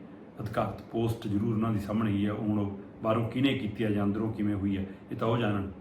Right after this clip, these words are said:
ਪਰ ਇਹ ਫੇਰੀ ਰਾਜਨੀਤਿਕ ਸਨੇਹ ਬਹੁਤ ਦੇਗੀ ਤੇ ਆਉਂਦੇ ਸਮੇਂ ਦਾ ਰੰਗ ਤੁਹਾਨੂੰ ਚੜ੍ਹਦਾ ਦਿਖੇਗਾ। ਹਾਂ, ਉੱਧਰ ਨਵਾਂ ਅਕਾਲੀ ਦਲ ਵੀ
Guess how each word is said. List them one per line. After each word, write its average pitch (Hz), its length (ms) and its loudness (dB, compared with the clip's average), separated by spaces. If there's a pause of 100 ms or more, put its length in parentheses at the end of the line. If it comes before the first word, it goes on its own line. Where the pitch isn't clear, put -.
(960)
ਪਰ 107 100 0
ਇਹ 117 120 4
ਫੇਰੀ 113 540 2
ਰਾਜਨੀਤਿਕ 104 380 0
ਸਨੇਹ 98 320 -2
ਬਹੁਤ 127 400 0
ਦੇਗੀ 98 400 -2 (340)
ਤੇ 117 80 0
ਆਉਂਦੇ 107 280 4
ਸਮੇਂ 101 360 0
ਦਾ 101 200 -4 (180)
ਰੰਗ 110 280 2
ਤੁਹਾਨੂੰ 95 360 -4 (360)
ਚੜ੍ਹਦਾ 196 280 2
ਦਿਖੇਗਾ। - 400 -6 (1300)
ਹਾਂ, 135 280 8 (1200)
ਉੱਧਰ 175 360 10
ਨਵਾਂ 113 320 8
ਅਕਾਲੀ 143 300 10
ਦਲ 175 240 10
ਵੀ 180 440 4